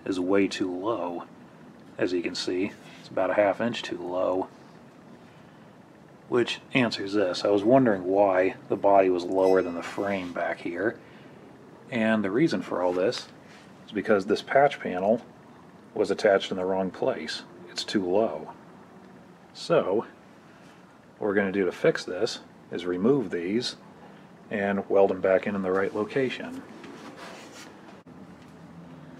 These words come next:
I really wanted to leave these in place,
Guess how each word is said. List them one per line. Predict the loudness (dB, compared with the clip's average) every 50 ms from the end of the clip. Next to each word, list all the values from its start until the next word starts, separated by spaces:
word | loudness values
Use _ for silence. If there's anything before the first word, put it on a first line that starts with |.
| -18 -18 -16 -16 -16 -16 -16 -16 -16 -12 -6
I | -6
really | -4 -2 0 2 2 4 6 6 4 4 2 -2 -4 -4 0
wanted | 2 4 4 4 2
to | 2 2
leave | 2 2 2 2 2
these | 2 0 0 0 0
in | -2 -4
place, | -6 -6 -6 -4 -4 -2 -4 -4 -4 -6 -8 -8